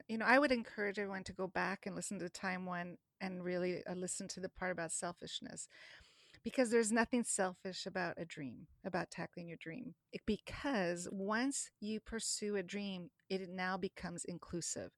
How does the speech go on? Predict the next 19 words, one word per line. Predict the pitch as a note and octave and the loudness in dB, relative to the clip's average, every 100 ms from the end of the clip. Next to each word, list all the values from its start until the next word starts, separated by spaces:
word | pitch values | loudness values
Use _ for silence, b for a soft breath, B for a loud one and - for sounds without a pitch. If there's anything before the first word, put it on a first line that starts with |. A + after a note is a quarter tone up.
| B B B B _ | B B B B _
When | - G3 G#3 | 2 4 4
you're | G#3 G#3 | 2 0
not | A3 D4+ F#4+ | 2 4 4
pursuing | D4+ C4 A#3 G3+ | 2 2 0 -2
your | F3 | -4
dream, | F#3 - _ _ _ _ _ _ | -6 -10 _ _ _ _ _ _
dormant | G3 G#3+ A#3+ A#3+ A#3 | 4 6 6 4 2
inside | G#3+ - G3+ G#3 F3 | 0 2 4 4 4
you, | E3+ D#3+ F#3+ - b b G#3+ | 2 4 2 0 b b 6
then | G3+ F#3+ | 6 8
the | G3+ | 6
only | G#3+ B3+ | 6 4
person | D4 C#4 C4 | 4 4 4
who | A#3 | 4
knows | G3+ G3+ G3+ | 4 2 2
about | F3+ F3 E3+ | 4 4 4
it | - | 2
is | F3 E3 | 0 2
you. | F#3 - | 2 2